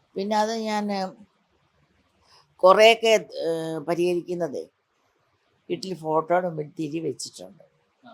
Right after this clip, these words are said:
ഞാൻ അവിടെ രാവിലെയൊക്കെ പോയി കുറേ നേരം ഇരുന്ന് പ്രാർത്ഥിക്കും. എവിടെയെങ്കിലും ഇങ്ങോ-, പോരാത്ത അവിടെ നിന്ന് പ്രാർത്ഥിക്കും,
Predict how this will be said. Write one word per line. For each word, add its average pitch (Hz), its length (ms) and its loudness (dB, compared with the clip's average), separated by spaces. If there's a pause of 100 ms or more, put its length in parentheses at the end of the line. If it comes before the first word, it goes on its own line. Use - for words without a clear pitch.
(640)
ഞാൻ 180 180 -4
അവിടെ 156 260 2
രാവിലെയൊക്കെ 143 500 2
പോയി 131 160 -8
കുറേ 135 220 -4
നേരം 135 160 -8
ഇരുന്ന് 127 280 -12
പ്രാർത്ഥിക്കും. 123 540 -8 (1400)
എവിടെയെങ്കിലും 165 440 4 (320)
ഇങ്ങോ-, 151 340 -8 (280)
പോരാത്ത 147 480 -2 (100)
അവിടെ 135 220 -4
നിന്ന് 131 180 -12 (580)
പ്രാർത്ഥിക്കും, 139 580 0